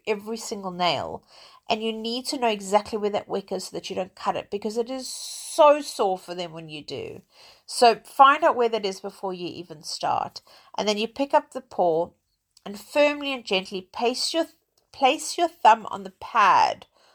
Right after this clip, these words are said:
of the toe. So it's a little, like, that little section that looks like a teddy bear. If you put your forefinger on the top of the toe, uh, on the skin above, above the nails,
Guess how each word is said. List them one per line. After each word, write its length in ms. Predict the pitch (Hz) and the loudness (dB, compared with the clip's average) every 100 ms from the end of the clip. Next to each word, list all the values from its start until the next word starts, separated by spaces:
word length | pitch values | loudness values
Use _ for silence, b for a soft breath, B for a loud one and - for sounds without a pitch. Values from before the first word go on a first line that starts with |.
| _ | _
of 160 | - 196 | -2 -2
the 80 | 202 | -2
toe. 540 | - 240 196 110 65 - _ _ _ _ _ _ - - | -6 2 4 2 -4 -14 _ _ _ _ _ _ -18 -6
So 120 | 226 | 2
it's 180 | 208 247 | 2 4
a 60 | |
little, 260 | 226 240 269 | 2 6 8
like, 200 | 269 254 - - - - | 8 6 2 -20 -18 -8
that 240 | 208 220 | 0 0
little 160 | 240 277 | 2 -2
section 340 | - 262 - | -2 -4 -4
that 80 | 214 | -8
looks 160 | 208 | -6
like 120 | 220 202 | -6 -6
a 20 | |
teddy 280 | - 220 220 | -2 -2 0
bear. 380 | 107 73 64 - b b b | 0 0 -2 -8 b b b
If 180 | - 208 | -6 -4
you 100 | 262 | -6
put 200 | 339 330 | -4 0
your 100 | 330 | 0
forefinger 640 | - - 247 269 262 226 | 0 -2 -2 0 -2 0
on 100 | 220 | -2
the 80 | 190 | -2
top 340 | 196 - 208 226 | -4 2 2 2
of 80 | |
the 60 | 196 | -8
toe, 440 | 196 226 185 175 - _ _ _ | -4 4 6 4 -2 _ _ _
uh, 60 | - - - | -20 -10 4
on 180 | 214 | 4
the 80 | 196 | 4
skin 560 | 202 - - - 277 202 | -6 -6 -8 -4 -4 -2
above, 320 | 180 190 - | 2 4 4
above 240 | - 185 | 2 -2
the 80 | 185 | -2
nails, 460 | 175 170 165 139 | -8 -4 -2 -4